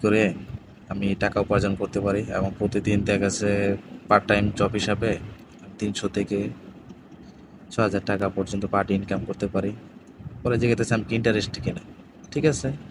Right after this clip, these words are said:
তারপর লিখলাম যে, "Yes, I agree with you," আমি সম্মতি জানাইলাম।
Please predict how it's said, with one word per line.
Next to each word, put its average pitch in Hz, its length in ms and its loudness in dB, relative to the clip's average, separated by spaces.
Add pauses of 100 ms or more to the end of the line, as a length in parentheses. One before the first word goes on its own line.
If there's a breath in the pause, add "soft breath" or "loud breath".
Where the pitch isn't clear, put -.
(120)
তারপর 110 300 2
লিখলাম 110 500 4
যে, 107 120 2
"Yes, 107 420 2
I 104 240 2
agree 101 180 -2
with 98 140 -2
you," 104 100 -2 (100)
আমি 98 360 -6 (420)
সম্মতি 101 360 -4
জানাইলাম। 101 380 4